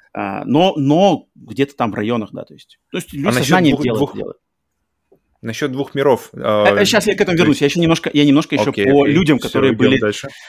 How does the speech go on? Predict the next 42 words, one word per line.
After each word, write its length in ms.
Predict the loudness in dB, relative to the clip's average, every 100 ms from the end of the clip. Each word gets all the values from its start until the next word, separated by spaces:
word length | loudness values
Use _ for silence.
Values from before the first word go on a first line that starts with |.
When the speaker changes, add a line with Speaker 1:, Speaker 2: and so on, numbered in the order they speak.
| -20 -6
Speaker 1:
люди, 360 | 0 2 2
Speaker 2:
Давай, 20 | 0
давай. 200 | -2 0
Speaker 1:
которые, 440 | 2 4 2 2
люди, 240 | 0 -2 -2
которые 340 | -2 0 0
были, 560 | 0 0 2 2 0 -6
м, 300 | -10 -10 -10
задействованы 540 | -8 -2 0 0 -2 -4
в 60 |
созда-, 260 | -6 -10 -10
в 40 | -12
создании 320 | -6 -2 0
Speaker 2:
Мгм, 20 |
Speaker 1:
игры. 160 | 0 0
Speaker 2:
мгм, 260 | 0 -4 0
Speaker 1:
То 80 | 0
есть, 160 | 0
Speaker 2:
мгм. 60 | -6 _ _ _
Speaker 1:
а, 440 | -10 -8 -10 -16 _ -20 -16
берут 320 | -6 -4 -2
Silent 180 | -2 -2 0
Hill, 140 | -2 0
Акира, 640 | -4 -2 0 2 4 0 -2
Мэри 640 | 0 2 2 2 0 -2 _ _ 0
и, 480 | 2 4 2 -2 _ _
ну, 180 | 0 0
блин, 280 | 0 -2 -2 -6 -14
э, 60 | -14 -16 _ _ _ -14
эксклюзив, 580 | -12 -12 -8 -4 -4 -4
двадцать 280 | -10 -8 -4
первый 220 | -2 -2
год. 320 | 0 0 -2 _ _ _ _
Надо 220 | -2 -2
же 100 | -2
кого-то 300 | -6 -4 -2 -2
ещё, 200 | 0 0
надо 160 | 0
ещё 200 | -2 -2
кого-то 280 | 2 0 0
добавить 320 | 0 0 0
сюда. 240 | -4 -10